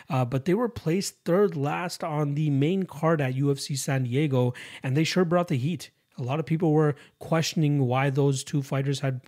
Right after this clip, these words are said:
gotten, or had been given that slot, but those women went out there and sh-, showed out. Lucindo is normally a grapple heavy fighter who looks to get her opponents to the mat,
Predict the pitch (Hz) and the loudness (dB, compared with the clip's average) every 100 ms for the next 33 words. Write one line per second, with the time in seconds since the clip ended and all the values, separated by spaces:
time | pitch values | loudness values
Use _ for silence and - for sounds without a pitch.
0 | - 135 143 226 208 143 156 131 131 123 | -8 -6 -6 -8 -10 -6 -4 0 0 2
1 | 156 165 135 123 - 143 131 - - - | 0 2 0 -2 -4 -2 -2 -4 -14 -18
2 | - 147 139 180 156 165 170 139 135 165 | -4 0 4 4 4 4 4 2 2 0
3 | 156 156 170 139 127 - - - - - | 2 2 2 0 -4 -8 -12 -12 -6 2
4 | 165 135 135 117 - - - - _ - | 2 4 0 -2 -6 -20 -20 -20 _ 2
5 | 170 - 185 190 151 156 170 165 156 127 | 2 2 4 6 6 4 4 2 2 2
6 | 139 - 165 147 135 135 131 139 139 135 | 0 0 0 2 2 0 -2 0 2 2
7 | 135 165 - 208 220 214 190 - 170 175 | 0 -4 -4 -4 0 0 -2 -2 0 0
8 | - 147 147 135 135 | -2 -4 0 2 0